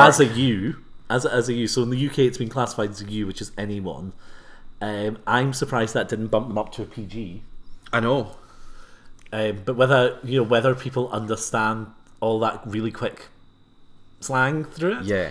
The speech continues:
Speaker 2: I know there, there is a similar scene in the original.
Speaker 1: Yeah, because the thing
Speaker 2: Mary
Speaker 1: is, the
Speaker 2: Poppins
Speaker 1: original
Speaker 2: as
Speaker 1: was
Speaker 2: well.
Speaker 1: very, we were talking about, it was very subversive. The original was,
Speaker 2: Yeah.
Speaker 1: it was very risque for its time as well. So I th-, it did, ke-, it kept in with that, but it was so good.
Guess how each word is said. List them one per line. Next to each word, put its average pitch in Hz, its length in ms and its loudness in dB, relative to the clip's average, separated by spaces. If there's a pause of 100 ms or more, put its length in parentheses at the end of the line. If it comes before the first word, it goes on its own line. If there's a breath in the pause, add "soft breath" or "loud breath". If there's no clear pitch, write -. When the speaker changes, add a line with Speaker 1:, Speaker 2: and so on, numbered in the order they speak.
Speaker 2:
I 151 100 4
know 160 140 6
there, 175 140 6
there 147 220 4
is 147 120 0
a 139 60 0
similar 139 400 2
scene 123 300 0
in 107 180 -2
the 107 100 -2
original. 117 520 -2 (420 loud breath)
Speaker 1:
Yeah, 135 280 2
because 165 380 -6
the - 40 -20
thing 202 140 0
Speaker 2:
Mary 120 120 6
Speaker 1:
is, 120 60 4
the 175 60 4
Speaker 2:
Poppins 196 180 0
Speaker 1:
original 208 60 2
Speaker 2:
as 165 60 -2
Speaker 1:
was 175 100 4
Speaker 2:
well. 143 100 4
Speaker 1:
very, 151 200 2
we 135 140 -6
were 147 100 -4
talking 151 160 -6
about, 123 140 -2
it 110 40 -2
was 120 100 -4
very 170 240 4
subversive. 123 720 -2
The 117 100 0
original 160 240 -2
was, 117 220 -2
Speaker 2:
Yeah. 123 180 2
Speaker 1:
it - 40 -2
was 131 120 2
very 160 240 6
risque 135 360 -2
for - 200 -4
its - 100 -6
time 113 260 -2
as 95 100 -6
well. 123 360 -2 (500 soft breath)
So 147 160 4
I 127 60 8
th-, 131 300 -2
it 123 100 -2
did, 151 200 -2
ke-, - 140 -10
it 113 160 -12
kept 151 220 -2
in 131 100 -2
with 135 100 -4
that, 120 120 -6
but 80 80 -12
it 76 60 -14
was 92 100 -18
so 101 960 -6
good. 95 640 -4